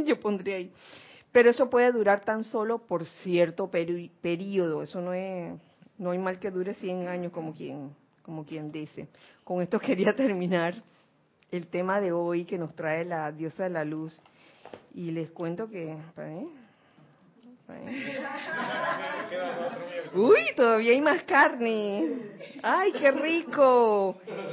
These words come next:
Seguimos el próximo miércoles todavía con la diosa de la luz.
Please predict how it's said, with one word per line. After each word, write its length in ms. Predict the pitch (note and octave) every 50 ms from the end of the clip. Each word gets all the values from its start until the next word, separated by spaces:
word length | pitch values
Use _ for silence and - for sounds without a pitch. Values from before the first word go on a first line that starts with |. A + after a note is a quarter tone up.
| -
Seguimos 640 | - A#3 A3 A3 G#3+ G#3 B3+ D4 E4 E4+ E4+ E4+ G4
el 120 | C#4+ A#3+ G#3
próximo 380 | - B3+ C4+ - E4 D#4+ C#4
miércoles 560 | B3+ B3+ C4 C4+ C4+ C#4+ C#4+ D4 D#4 - F#3 - _
todavía 540 | _ A3+ G#3+ F#3 F3+ F3+ F3+ F#3+ F#3+ A3+ D4
con 140 | D4+ B3+ A#3
la 100 | A3 A3
diosa 340 | A#3 B3 C4 C4 C#4 D4+ C4+
de 80 | C4+
la 160 | A#3+ G#3+ G#3 G3+
luz. 320 | G#3+ A3 A3 G#3+ G#3+ G3